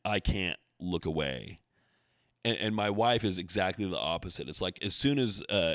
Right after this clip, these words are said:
as soon as it, uh, because he's off, s-, his character is off somewhere else, completely disconnected from everything else that's going on, and so it's all gonna come together at some point, but right now you're like, "I have no idea why we're watching this guy."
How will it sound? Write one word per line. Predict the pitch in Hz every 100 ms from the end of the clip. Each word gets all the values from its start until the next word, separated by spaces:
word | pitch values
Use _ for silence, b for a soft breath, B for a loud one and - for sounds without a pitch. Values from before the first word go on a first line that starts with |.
| -
as | 98
soon | 139 143
as | 113
it, | 107 - _ -
uh, | 78
because | 101 92 104
he's | 127 135 113 - B B B B -
off, | 120 117 - - _ _
s-, | - - 117
his | 151 147
character | 160 151 135
is | 117
off | 120 117
somewhere | - 139 131 123
else, | 107 87 - - 90
completely | - 104 - 127 139 117
disconnected | 110 117 - 113 107 107
from | 104 104
everything | 107 107
else | 98 95
that's | 92 -
going | 95 90
on, | 90 80 73 65
and | 98
so | - 98 85 B B B B
it's | - 110
all | 165
gonna | 175 127
come | 139 123
together | 107 113 95
at | -
some | 117 107
point, | 95 80
but | 82
right | 85 98
now | 101 98
you're | 90
like, | 82 -
"I |
have | 104
no | 90 90
idea | 85 82 78
why | 78
we're | 65
watching | 64 52 - 50
this | 50
guy." | - - -